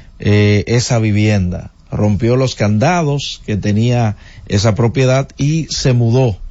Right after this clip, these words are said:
Eh, el hombre tenía unos pensamientos violentos contra él, pero los hijos lo hicieron reflexionar y le pidieron que vaya por la vía de la justicia para lograr sacar a esa persona de ahí,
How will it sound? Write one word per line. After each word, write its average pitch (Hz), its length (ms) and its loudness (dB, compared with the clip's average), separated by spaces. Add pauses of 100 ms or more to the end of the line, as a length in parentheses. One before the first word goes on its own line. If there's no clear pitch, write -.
(880)
Eh, 98 260 2
el 95 100 2
hombre 135 260 2
tenía 131 640 2
unos 113 240 -2
pensamientos 127 1200 0
violentos 180 640 -2
contra 170 420 -2
él, 190 100 -2
pero 180 200 -2
los 170 240 -2
hijos 160 300 -4
lo 131 140 0
hicieron 123 400 0
reflexionar 127 760 -2 (600)
y 101 80 -2
le 117 80 2
pidieron 120 400 2
que 131 100 0
vaya 117 360 2
por 110 140 -2
la 101 160 2
vía 113 420 0 (420)
de 101 220 0
la 113 120 4
justicia 110 720 -2
para 101 200 0
lograr 104 580 0 (200)
sacar 127 520 0
a 117 100 2
esa 113 260 -2
persona 117 440 -2
de 131 120 2
ahí, 135 240 0